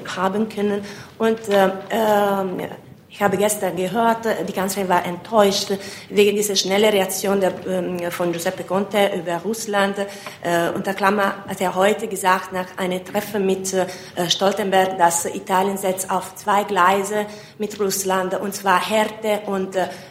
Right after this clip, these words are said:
Gespräche, Dialog. Und, ähm, ja, äh, also ein gesamter Eindruck und dann konkret, die Bundeskanzlerin hat gestern auch gesagt, dass sie eine Hilfe angeboten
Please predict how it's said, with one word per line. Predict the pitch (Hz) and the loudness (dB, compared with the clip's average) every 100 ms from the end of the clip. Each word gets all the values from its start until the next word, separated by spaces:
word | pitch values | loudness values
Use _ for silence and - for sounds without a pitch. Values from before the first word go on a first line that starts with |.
| 156 165 170 | -8 -4 -2
Gespräche, | 185 185 - 180 190 262 294 - - - | -2 -2 0 2 4 4 2 0 -14 -2
Dialog. | 180 160 156 196 277 - - - - 220 | 0 0 0 -4 -10 -16 -20 -20 -8 -4
Und, | 214 - | -4 2
ähm, | 202 196 190 185 | 4 4 2 -2
ja, | 185 175 135 - 208 202 190 185 185 131 - | -2 -2 -2 -2 -2 0 0 0 -2 -4 -6
äh, | - - - - | -8 -12 -14 0
also | 214 214 | 0 2
ein | 214 208 | -2 -4
gesamter | 202 208 220 285 - 294 294 | -4 2 2 2 0 -2 0
Eindruck | 226 247 262 285 269 247 | -2 0 0 -2 -4 -6
und | 220 208 | -4 -2
dann | 208 233 285 285 | 2 2 2 -4
konkret, | - 208 - 233 269 285 285 - - - | -6 -8 -2 0 2 0 -8 -10 -18 -12
die | 202 | -4
Bundeskanzlerin | 196 247 247 226 240 247 | 2 2 4 0 4 2
hat | - - | 2 -2
gestern | 233 - - | -2 0 2
auch | 247 | 2
gesagt, | 240 214 202 - | 2 0 0 0
dass | 214 - 202 | -6 -4 -4
sie | 196 190 233 285 - - | -4 -2 -2 -2 -6 -8
eine | - 202 185 185 226 | -2 0 2 -2 0
Hilfe | 285 320 - 302 - | 0 0 2 2 2
angeboten | 214 240 214 196 208 240 | 2 2 2 0 -2 -4